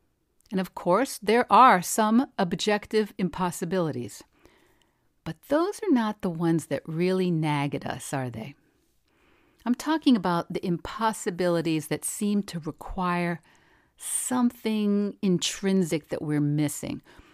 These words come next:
or we think it's just too much for us to handle right now, or it requires more support from someone, or a different skill set, or more organization, or more time.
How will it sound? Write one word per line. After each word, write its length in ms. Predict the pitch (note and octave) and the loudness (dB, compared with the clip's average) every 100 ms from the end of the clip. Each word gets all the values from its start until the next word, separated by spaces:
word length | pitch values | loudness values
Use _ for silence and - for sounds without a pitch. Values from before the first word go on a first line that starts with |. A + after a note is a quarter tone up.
| - | -4
or 100 | G#3 | 0
we 120 | A3+ | 0
think 240 | G#3+ B3 G#3 | 0 -2 -2
it's 120 | - | -6
just 340 | B3 A3+ - | -8 -8 -10
too 380 | - - D4 C#4 | -12 -8 0 4
much 340 | A#3 G3 - - | 4 2 -2 -8
for 180 | E3+ - | -8 -2
us 280 | E3+ - - | -2 -2 -8
to 100 | D3+ | -8
handle 480 | D#3+ D#3 D3 B2 | -4 -2 -2 -4
right 200 | A#2+ A2+ D3+ | -6 -8 -8
now, 340 | C3 A#2+ A2+ _ _ _ _ _ _ - | -8 -10 -14 _ _ _ _ _ _ -4
or 100 | - | -2
it 80 | G#3 | -2
requires 640 | G3+ - A3 G#3 G3 F#3+ | -4 0 0 2 0 0
more 240 | E3+ G#3 | -2 0
support 580 | A3 - - - C4 - | -4 -8 -10 -2 -2 -2
from 160 | - D3+ | -6 -6
someone, 560 | - C#3+ C3 B2 A#2 - _ _ _ _ _ - | -4 -4 -4 -6 -8 -12 _ _ _ _ _ -12
or 80 | G#3 | -12
a 40 | |
different 500 | E3+ A3 G#3+ A3+ G#3 | -8 -4 -4 -4 -6
skill 440 | - - F#3+ F3+ F3 | -8 -4 0 0 -2
set, 380 | - F3 E3+ - _ _ _ _ _ _ _ _ _ _ - | -4 -4 -4 -10 _ _ _ _ _ _ _ _ _ _ -8
or 120 | D3 | -4
more 380 | D3 F3 G#3+ - | -2 -2 -2 0
organization, 960 | F#3 F3 F3 D#3+ C#3+ D3 D3+ - E3 D3+ | 0 2 2 2 2 2 2 0 -2 -2
or 120 | C3+ | 0
more 220 | C#3 F3+ | -2 -4
time. 440 | - C3+ G2+ G2 | -6 -10 -8 -10